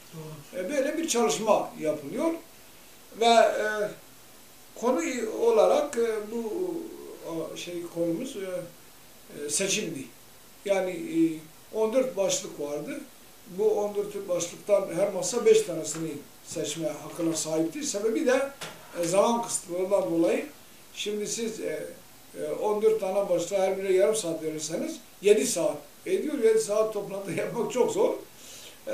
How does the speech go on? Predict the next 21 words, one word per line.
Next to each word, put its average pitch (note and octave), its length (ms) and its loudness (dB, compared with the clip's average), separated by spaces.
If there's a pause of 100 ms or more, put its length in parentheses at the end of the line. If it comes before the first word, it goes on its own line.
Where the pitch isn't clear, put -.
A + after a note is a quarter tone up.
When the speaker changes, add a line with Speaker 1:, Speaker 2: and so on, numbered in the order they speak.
(120)
Speaker 2:
dolayısıyla A#3 840 4 (100)
farklı G#3 320 -2
farklı F#3 360 -2
başlıkları F3 560 2 (400)
ele D3 200 -2
aldılar. D3 540 -2 (920)
E, G3+ 340 0
bu C#4 460 -4
seçim B3 540 -2
konusunda, G3+ 720 2
e, - 20 -4 (340)
özellikle, A3 720 0 (1800)
e, D3 280 -4 (720)
seçimin C#4+ 600 0
bütçesi A3+ 460 2
ele D#3 200 0
alındı. - 400 -10 (1200)
Seçimin C4 480 2
şəffaflığı G3+ 640 -2
ələ D3+ 280 0
alındı. C#3 360 -10